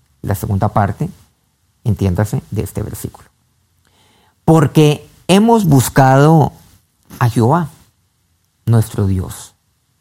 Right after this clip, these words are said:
Lo hemos buscado, y Él nos ha dado paz por todas partes. Edificaron, pues, y fueron prosperados".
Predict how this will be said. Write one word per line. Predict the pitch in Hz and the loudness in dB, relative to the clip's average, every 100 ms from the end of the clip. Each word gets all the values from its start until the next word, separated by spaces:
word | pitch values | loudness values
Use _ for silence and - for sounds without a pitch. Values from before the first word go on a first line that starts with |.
| _ _ - | _ _ 0
Lo | 123 | 2
hemos | 147 170 | 4 4
buscado, | 139 - 196 196 117 - _ _ _ _ _ | 2 2 0 2 0 -6 _ _ _ _ _
y | - 107 | -2 0
Él | 107 90 - - - | 2 -2 -6 -16 -6
nos | 104 95 | -4 -2
ha | 107 | 0
dado | 117 113 | 0 0
paz | - 170 190 170 117 - - _ _ _ - | 0 2 2 0 -4 -12 -20 _ _ _ -2
por | 117 - - - | 0 -2 -10 -4
todas | 185 190 180 170 - | 0 2 0 -2 -6
partes. | - 101 - - 135 - _ _ _ _ _ _ _ _ - | -6 -6 -6 -14 -20 -20 _ _ _ _ _ _ _ _ -8
Edificaron, | 107 104 - 104 113 139 | -6 -4 -4 -2 0 -2
pues, | 151 127 120 - _ _ _ _ _ _ | -2 -4 -6 -18 _ _ _ _ _ _
y | - | -12
fueron | 113 120 143 170 175 _ _ _ _ - | -4 -4 -2 -6 -10 _ _ _ _ -16
prosperados". | 113 - - - 123 _ _ | -14 -12 -12 -12 -18 _ _